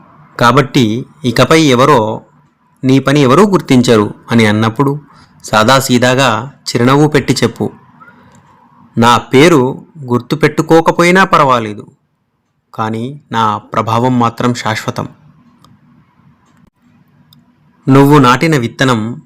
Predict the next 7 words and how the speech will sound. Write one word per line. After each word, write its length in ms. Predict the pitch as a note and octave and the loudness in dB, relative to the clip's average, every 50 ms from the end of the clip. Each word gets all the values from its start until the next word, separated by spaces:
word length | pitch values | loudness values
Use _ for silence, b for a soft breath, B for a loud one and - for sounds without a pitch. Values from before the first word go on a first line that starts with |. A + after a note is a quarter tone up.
| _ _ _ - | _ _ _ -10
ఎప్పటికీ 480 | C3+ A#2+ - - B2 A2+ C#3+ - D#3 C#3+ | -10 -8 -4 -4 -6 -4 -2 0 0 2
మలిచే 360 | C3 A#2 A2 A2+ A2+ - C3+ C3 - | 2 2 0 0 0 0 0 0 0
చెట్టుగా 340 | A#2 - - B2 A#2+ B2+ C3 | -2 -2 0 2 2 4 4
ఉంటుంది. 500 | B2 A#2 A2 G2 - G#2+ G#2 G2+ G2 - _ _ _ _ _ _ _ _ _ _ _ _ _ _ _ _ _ _ _ _ _ _ _ - C3 | 2 2 0 -4 -6 -8 -10 -10 -12 -14 _ _ _ _ _ _ _ _ _ _ _ _ _ _ _ _ _ _ _ _ _ _ _ -2 2
నువ్వు 220 | C3+ D3 D#3+ D#3+ | 4 4 6 6
వెలిగించిన 540 | C3+ B2 B2+ C#3 C#3+ E3 D#3+ - - D3 C3 | 4 4 4 4 4 2 2 2 2 0 2
దీపం 540 | G#2+ A2 A2+ A2+ - C3 A#2 G#2+ G#2 A2+ | 2 2 0 0 0 -2 -2 -2 -4 -8